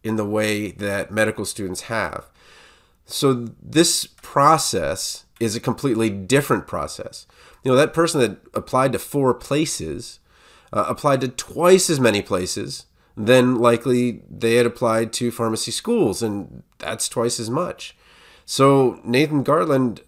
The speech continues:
had applied to thirty-seven schools because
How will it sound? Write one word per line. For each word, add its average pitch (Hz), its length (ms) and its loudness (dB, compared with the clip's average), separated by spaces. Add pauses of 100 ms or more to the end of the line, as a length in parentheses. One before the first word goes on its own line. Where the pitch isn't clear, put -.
had 123 300 -6
applied 117 420 -2
to 120 160 -4
thirty-seven 117 800 2
schools 117 500 -4
because 107 600 -4